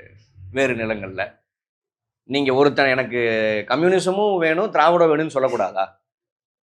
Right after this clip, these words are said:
திராவிடம் உருவானது தமிழ்நாட்டுல, அம்பேத்கரியம் உருவானது மகாராஷ்டிரால. ஒருத்தன் அம்பேத்கரிஸ்டாவும் பெரியாரிஸ்டாவும் இருக்க முடியாதா?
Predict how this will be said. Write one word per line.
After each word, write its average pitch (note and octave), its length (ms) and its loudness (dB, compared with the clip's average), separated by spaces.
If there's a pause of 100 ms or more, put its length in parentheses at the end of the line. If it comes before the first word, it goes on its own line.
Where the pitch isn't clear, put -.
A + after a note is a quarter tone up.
(320)
திராவிடம் F3 440 6
உருவானது D#3+ 420 2
தமிழ்நாட்டுல, B2 580 -2 (300)
அம்பேத்கரியம் E3+ 640 0
உருவானது D3 580 -2
மகாராஷ்டிரால. C3 720 2 (360)
ஒருத்தன் C#3 300 0
அம்பேத்கரிஸ்டாவும் F#3 960 2
பெரியாரிஸ்டாவும் E3 580 2
இருக்க B2+ 180 -4
முடியாதா? F#2+ 440 -6